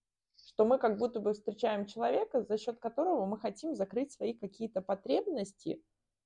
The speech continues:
не экологичные, как те, о которых сказала ты, базовые, да, то есть они естественны для нас, как и для людей,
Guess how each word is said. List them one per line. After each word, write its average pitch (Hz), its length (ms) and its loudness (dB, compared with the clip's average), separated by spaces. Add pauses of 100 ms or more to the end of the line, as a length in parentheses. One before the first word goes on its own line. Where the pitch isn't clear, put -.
(300)
не 220 180 4
экологичные, 247 720 6
как 175 200 -2
те, 196 140 4
о 170 40 2
которых 175 320 -4
сказала 170 340 0
ты, 170 240 -4
базовые, 156 640 0
да, 180 200 -2
то 226 120 -8
есть 175 160 -14
они 160 220 -4
естественны 160 720 -4
для 143 120 -6
нас, 226 340 -4
как 180 240 -4
и 190 60 -8
для 180 200 4
людей, 175 540 -2